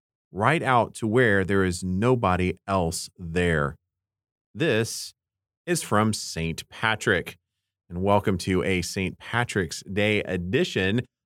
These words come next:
of This Week in Church History, which this week we will celebrate Saint Patty's Day on the seventeenth of March. Now, as someone of Irish descent, Doctor McMullen?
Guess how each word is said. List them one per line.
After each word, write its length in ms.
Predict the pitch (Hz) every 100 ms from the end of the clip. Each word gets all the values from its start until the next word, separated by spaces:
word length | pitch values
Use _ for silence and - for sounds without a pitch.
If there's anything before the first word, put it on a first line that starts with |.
| -
of 200 | 113 98
This 240 | 107 151 -
Week 220 | 113 104
in 220 | 104 104
Church 320 | - 120 -
History, 540 | 139 165 - 110 82 -
which 220 | 90 82
this 320 | 92 117 -
week 340 | 131 156 143 - _ _ _
we 60 | 120
will 100 | 143
celebrate 760 | 131 - 131 143 117 107 113 -
Saint 540 | - - - 110 135 131 _
Patty's 420 | - 127 151 120
Day 360 | 107 123 107 98
on 320 | - 107 107
the 100 | 110
seventeenth 800 | 101 - 110 117 - 107 107 101 -
of 320 | 98 98 92
March. 520 | 101 107 113 82 - 113
Now, 200 | 107 104 _ -
as 160 | 120 117
someone 280 | 160 156
of 100 | 139 123
Irish 580 | 131 143 156 151 139 - -
descent, 640 | 113 127 - 139 160 180 - 123
Doctor 300 | 135 156 156
McMullen? 640 | 147 139 156 170 180